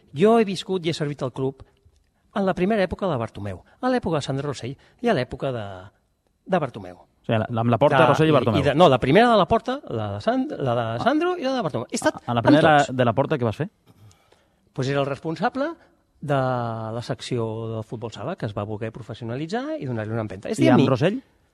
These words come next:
Speaker 1: Amb Rosell, el mateix. Era la comissió esportiva responsable de la secció, de
Speaker 2: I,
Speaker 1: tota la secció de
Speaker 2: i,
Speaker 1: futbol
Speaker 2: i
Speaker 1: sala.
Speaker 2: després amb Bartomeu ja va
Speaker 1: I amb
Speaker 2: ser
Speaker 1: Bartomeu,
Speaker 2: futbol base
Speaker 1: el
Speaker 2: i,
Speaker 1: futbol base,
Speaker 2: i futbol
Speaker 1: tot el
Speaker 2: femení.
Speaker 1: futbol base i el futbol femení. Però, escolti'm, a mi, el que hagin fet, o sigui, precisament, un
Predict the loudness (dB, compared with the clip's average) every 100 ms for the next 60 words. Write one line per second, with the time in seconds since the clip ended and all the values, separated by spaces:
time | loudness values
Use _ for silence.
0 | _ _ _ _ _ _ _ -2 0 0
1 | -2 -2 -8 _ _ _ _ _ _ _
2 | -8 -6 -6 -8 -10 -8 -6 -8 -8 -12
3 | -12 -10 -8 -6 -6 -8 -6 -6 -6 -8
4 | -12 -14 -14 -14 -10 -8 -8 -10 -12 -12
5 | -12 -8 -6 -4 -2 -2 0 2 2 4
6 | 4 2 4 4 2 2 2 4 6 6
7 | 6 6 4 2 2 6 8 8 8 2
8 | 2 4 4 2 2 2 2 -2 0 0
9 | 0 -4 -2 -4 -6 -8 -12 _ -8 -4
10 | -4 -2 0 0 -2 -6 -16 _ _ _
11 | _ _ _ -12 -10 -4 -2 -2 0 -4
12 | -4 -4 -4 -4 -8 -2 -2 0 2 2
13 | 0 -4 _ _ _ _ _ _ -6 -2